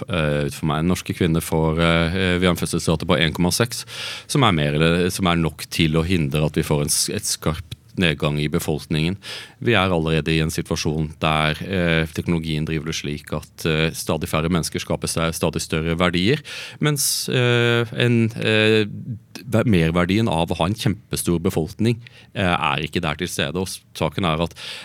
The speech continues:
er det noen ting vi har lært av migrasjonskrisen, så er det storstilt import av lavskolert arbeidskraft er ikke en økonomisk seiersoppskrift, og det ser vi i land etter land.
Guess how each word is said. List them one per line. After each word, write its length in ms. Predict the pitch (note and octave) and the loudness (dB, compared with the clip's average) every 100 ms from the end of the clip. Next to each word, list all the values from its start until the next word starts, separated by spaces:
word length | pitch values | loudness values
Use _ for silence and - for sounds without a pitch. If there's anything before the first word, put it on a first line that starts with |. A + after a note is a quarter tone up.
| - | 0
er 60 | F#2+ | 2
det 80 | G2+ | 2
noen 80 | |
ting 120 | E2+ E2+ | 2 2
vi 60 | |
har 80 | F2+ | 2
lært 180 | D#2 F2 | 0 0
av 60 | |
migrasjonskrisen, 800 | E2 F2+ F2 D#2+ - - E2 A2 | -2 -2 -2 -6 -6 -4 -4 -4
så 180 | G#2 F#2 | 0 0
er 40 | D#2+ | 2
det 160 | D#2 | 0
storstilt 480 | - E2 - D2+ C#2+ | 0 -6 -4 -4 -4
import 320 | E2 E2 D#2 | -6 -8 -4
av 100 | E2+ | -2
lavskolert 680 | F#2 D#2+ - - D#2+ D#2+ E2 | 0 -2 -4 -4 0 0 0
arbeidskraft 580 | G2 D#2 D2+ - A2+ - | -4 -2 -4 -2 -2 -2
er 200 | D#2 F2+ - | -2 -2 -4
ikke 340 | - - D#2+ | -10 -4 -2
en 100 | D#2 | -2
økonomisk 540 | D2+ F2+ D#2 D#2+ - - | -2 -2 0 -2 -4 -4
seiersoppskrift, 880 | - C#2 - C#2+ - - F2+ - | -4 -4 -4 -6 -6 -6 -6 -8
og 80 | G#2+ | -4
det 100 | F2+ | -2
ser 300 | - - D2+ | 0 0 0
vi 160 | D#2 E2 | 0 -2
i 100 | E2+ | -2
land 320 | E2+ A2+ B2 | 0 0 0
etter 220 | - F#2+ | -2 -2
land. 240 | E2 F#2+ | 0 -2